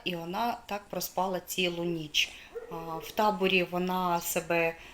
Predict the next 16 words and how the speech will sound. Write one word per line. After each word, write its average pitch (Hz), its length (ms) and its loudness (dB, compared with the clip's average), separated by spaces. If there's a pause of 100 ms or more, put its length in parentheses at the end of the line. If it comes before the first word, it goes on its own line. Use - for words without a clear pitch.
(180)
нормально 175 380 2
почуває. 269 560 4
Я 185 100 2
переживала, 180 560 4
як 196 200 0
вона 175 180 -2
там 165 260 -4
довго, 185 520 -2
чи 165 240 0
буде 160 460 4
вона, 151 480 -2 (480)
е, 160 300 -4
втомлюватися. 214 920 4 (440)
Ні, 190 380 2 (140)
е, 190 420 0
вчителя 202 420 0